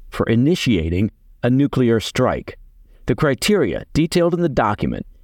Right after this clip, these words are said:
indicate that Russia's actual benchmark for nuclear warfare is significantly lower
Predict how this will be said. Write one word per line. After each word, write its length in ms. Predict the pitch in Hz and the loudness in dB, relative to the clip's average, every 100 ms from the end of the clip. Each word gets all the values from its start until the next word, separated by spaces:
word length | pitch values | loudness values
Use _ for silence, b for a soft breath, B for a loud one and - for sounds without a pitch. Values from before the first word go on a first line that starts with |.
| - - | -14 -2
indicate 520 | 127 170 - 107 113 | 0 2 2 0 0
that 240 | 113 - - - | -2 -4 -18 -6
Russia's 520 | 110 131 196 - 151 - | 0 0 0 0 -2 -2
actual 440 | 135 156 - 175 147 | -2 0 0 0 0
benchmark 720 | 90 131 151 - 95 52 - | 0 0 0 0 0 -2 -4
for 140 | 95 | 0
nuclear 540 | 113 131 151 185 185 165 | 2 2 2 2 2 2
warfare 680 | 101 117 117 - 69 55 - | 2 2 0 0 -2 -2 -4
is 120 | 110 | -4
significantly 840 | - - 104 120 147 214 202 160 | 0 0 2 2 2 0 0 2
lower 640 | 123 110 147 117 69 - | 2 2 2 0 -2 -6